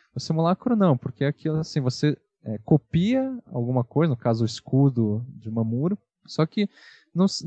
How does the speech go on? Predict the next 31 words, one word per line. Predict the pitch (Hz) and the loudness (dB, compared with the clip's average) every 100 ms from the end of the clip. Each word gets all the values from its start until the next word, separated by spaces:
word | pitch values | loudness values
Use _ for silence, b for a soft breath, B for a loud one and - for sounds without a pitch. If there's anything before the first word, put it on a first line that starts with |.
| 180 | -8
s-, | 151 - 143 | -8 -8 2
é, | 143 139 135 127 | 4 6 6 4
a, | 127 - 123 | 0 -2 -2
a | |
cópia | - 160 185 202 | 2 4 4 4
vale | 170 180 170 | 4 4 2
mais | 156 175 | 2 2
do | 175 | 0
que | - | 2
o | |
original, | 175 165 147 139 143 | 2 2 2 2 2
muitas | 127 117 120 101 | 2 0 -2 0
vezes. | 117 127 104 104 - b b - | 4 4 4 -2 -10 b b 0
Mas | 160 | 0
enfim, | 202 185 | 2 2
você | 139 143 | 2 2
simplesmente | - 170 170 151 151 160 - 170 | 0 0 0 2 2 2 -2 0
anula | 151 147 175 170 113 113 b b | 2 4 6 6 4 0 b b
essa | 117 - 117 | -8 -4 -2
relação | 127 123 - | 0 0 0
entre | 131 - | -2 2
original | 143 139 139 139 143 | 4 4 2 2 2
e | |
cópia. | - 151 131 - 120 - _ b b b b _ | 2 2 2 0 -10 -12 _ b b b b _
E, | 185 277 208 | -2 2 4
assim, | 135 - 160 160 147 - | 2 2 2 4 2 2
entre | 196 - | 2 4
outras | 285 - 285 - | 0 2 0 2
consequências, | 180 170 160 - 185 180 135 123 | 2 2 0 2 4 4 2 0
né, | 139 151 | 0 0
porque | 147 - 156 147 | -2 -2 -2 -2